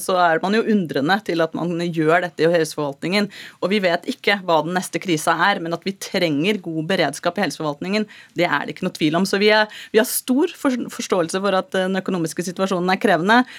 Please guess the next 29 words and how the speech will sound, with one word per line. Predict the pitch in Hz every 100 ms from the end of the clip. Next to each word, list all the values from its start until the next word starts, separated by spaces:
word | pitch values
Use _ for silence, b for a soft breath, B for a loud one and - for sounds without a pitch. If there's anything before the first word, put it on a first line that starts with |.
| B
men | 196 196
å | 165 202 -
kutte | - - - 202 214 - - - 185
i | 196 208
F | 196 196
O |
I | 196
på | 202 202
denne | 175
måten, | 185 165 214 240 240
før | - - 202 196 233
oppgavene | 180 - 139 160 185
er | 190
falt | 180 -
bort, | 233 262 -
det | - 165 175
er | 175 175 156 151
vi | 160
altså | 151 156 160 156 156 156
sterkt | - 151 -
kritiske | - - - -
til, | 160 165
og |
mener | 151 151
er | 165
en | -
skikkelig | - 214 _ - -
dårlig | 151 143 151
idé. | 151